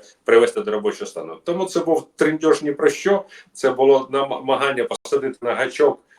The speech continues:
е, людину, яка розглядалася, як тоді було сказано з слів, е, Валерія Федоровича,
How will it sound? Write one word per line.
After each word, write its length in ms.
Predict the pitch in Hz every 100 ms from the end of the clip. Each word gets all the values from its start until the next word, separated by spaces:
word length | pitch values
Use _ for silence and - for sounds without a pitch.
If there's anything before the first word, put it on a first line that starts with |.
| _ _
е, 480 | - 110 107 107 107
людину, 500 | 104 120 127 151 131
яка 480 | 113 110 151 139 - _
розглядалася, 760 | 110 120 117 131 139 131 113 120
як 120 | 113
тоді 160 | 123 120
було 220 | 117 110
сказано 400 | - 117 104 104
з 340 | - - -
слів, 260 | - 123 113 -
е, 360 | 110 110 107 107 - -
Валерія 640 | 107 107 117 120 113 110
Федоровича, 580 | 104 123 113 107 -